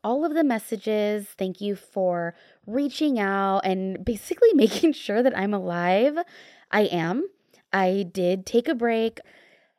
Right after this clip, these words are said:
with the intention of spending the summer with my son, getting ahead on the show,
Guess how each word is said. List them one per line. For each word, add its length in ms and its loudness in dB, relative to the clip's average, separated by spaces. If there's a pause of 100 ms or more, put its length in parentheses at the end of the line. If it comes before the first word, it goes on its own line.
(140)
with 200 4
the 100 2
intention 540 2
of 260 0
spending 380 -2
the 80 -4
summer 440 0
with 200 0
my 160 -4
son, 680 0 (260)
getting 760 0
ahead 360 -4
on 140 -4
the 60 -6
show, 720 0